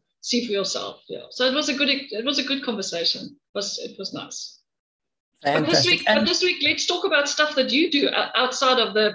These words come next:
Speaker 1: the normal leadership, um, development that we do. So,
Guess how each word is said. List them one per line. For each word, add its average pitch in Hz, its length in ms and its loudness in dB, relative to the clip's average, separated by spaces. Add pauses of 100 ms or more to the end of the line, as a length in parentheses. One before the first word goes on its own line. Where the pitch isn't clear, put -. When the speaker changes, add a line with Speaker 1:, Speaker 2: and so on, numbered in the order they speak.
(120)
Speaker 1:
the 208 60 -2
normal 233 320 4
leadership, 240 580 0
um, 190 340 -2 (320)
development 226 480 2
that - 180 -2
we 220 120 -6
do. 202 180 -2
So, 262 300 0